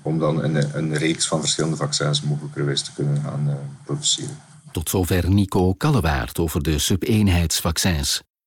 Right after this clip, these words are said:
Speaker 2: De derde vaccintechnologie zijn genvaccins. Die technologie wordt vandaag voor diverse coronavaccins gebruikt.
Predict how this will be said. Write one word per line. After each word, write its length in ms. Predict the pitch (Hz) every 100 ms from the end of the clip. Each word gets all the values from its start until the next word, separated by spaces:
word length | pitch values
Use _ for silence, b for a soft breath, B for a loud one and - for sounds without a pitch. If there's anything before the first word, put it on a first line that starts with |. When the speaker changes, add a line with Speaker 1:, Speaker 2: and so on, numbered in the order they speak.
| _ _
Speaker 2:
De 340 | 92 104 87
derde 440 | 147 180 95 78
vaccintechnologie 1200 | 69 73 - 80 76 80 - 80 78 - 117 170 -
zijn 420 | - - 131 135 -
genvaccins. 1040 | - - 170 135 76 - 78 65 - - - _
Die 340 | 80 76 73
technologie 580 | - 71 69 67 - 117
wordt 180 | 95 82
vandaag 400 | 95 85 82 78
voor 280 | 82 78 73
diverse 600 | 98 92 127 143 - 69
coronavaccins 960 | - 104 107 98 92 82 80 92 87 -
gebruikt. 640 | 90 78 85 71 - -